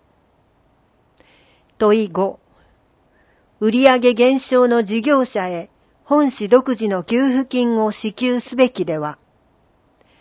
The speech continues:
答え。市内事業者の事業継続と雇用を守るため、必要かつ効果的な支援策を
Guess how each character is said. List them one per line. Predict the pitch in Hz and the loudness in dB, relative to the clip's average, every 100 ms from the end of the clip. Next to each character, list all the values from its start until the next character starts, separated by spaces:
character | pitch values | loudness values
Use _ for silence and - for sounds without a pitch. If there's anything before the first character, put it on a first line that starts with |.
| _ _ _ _ _ | _ _ _ _ _
答 | - 202 233 208 | -10 -4 -2 -2
え。 | 160 - _ _ _ _ _ _ _ _ _ _ | -6 -12 _ _ _ _ _ _ _ _ _ _
市 | - 269 | -4 0
内 | 269 254 208 | 2 2 0
事 | 185 208 | -2 -2
業 | 277 262 | 0 0
者 | - 202 | -2 -4
の | 180 175 - _ - | -4 -6 -10 _ -18
事 | 175 269 | -6 -4
業 | 262 247 190 | 2 4 4
継 | 220 233 233 | 2 2 2
続 | 226 208 - | 0 -4 -6
と | 202 196 - _ _ | -4 -4 -6 _ _
雇 | - 285 | -2 2
用 | 277 233 190 | 6 6 4
を | 170 | -2
守 | 175 208 233 | -2 -2 -2
る | 208 | -4
た | 180 165 | -6 -8
め、 | 165 175 _ _ _ _ | -8 -12 _ _ _ _
必 | 233 220 277 | -6 -6 -4
要 | 277 262 247 | 0 2 2
か | 247 | -2
つ | 233 - | -6 -4
効 | 240 262 | 0 0
果 | 269 254 | 0 -4
的 | 247 247 226 | -4 -2 -2
な | 220 - | -2 -6
支 | - 226 | -6 0
援 | 262 269 | 2 2
策 | - 196 - 170 | -2 -6 -6 -8
を | 170 165 | -8 -10